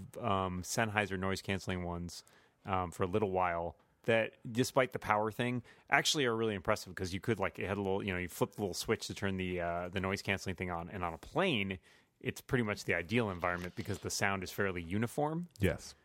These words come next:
Speaker 1: Um, and so you turn on the noise canceling thing, and it, it actually made a big difference. I actually even didn't mind, like, just sitting there just with the noise canceling part turned on, and it just made everything so much quieter.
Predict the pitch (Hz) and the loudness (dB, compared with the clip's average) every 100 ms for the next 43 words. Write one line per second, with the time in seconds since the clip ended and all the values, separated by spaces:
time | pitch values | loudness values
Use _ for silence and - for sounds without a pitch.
0 | _ 107 98 92 110 101 104 98 127 131 | _ 0 2 2 -2 -2 -2 -2 2 4
1 | 113 110 98 107 - 101 104 90 90 87 | 4 2 2 0 2 -2 -2 -2 0 -2
2 | 104 _ 127 156 165 - 180 135 147 127 | -4 _ -2 0 0 2 2 2 4 4
3 | 104 117 95 110 92 85 101 117 - 117 | 2 0 2 0 0 -2 4 4 4 -2
4 | 113 143 113 110 107 104 117 110 104 98 | 0 0 2 2 0 0 2 4 2 2
5 | 95 98 - 104 101 98 110 - 98 104 | -2 -2 -2 0 2 2 0 -4 -2 -2
6 | 90 101 120 147 143 165 196 175 165 - | 2 2 2 2 2 2 0 2 0 2
7 | 180 180 175 202 208 - - - - 110 | 0 2 4 2 0 -4 -16 -14 -4 -2
8 | 104 107 92 87 90 87 85 87 85 - | 0 -2 0 0 -2 -4 -6 -6 -10 -8
9 | 95 87 87 90 | -6 -4 -6 -12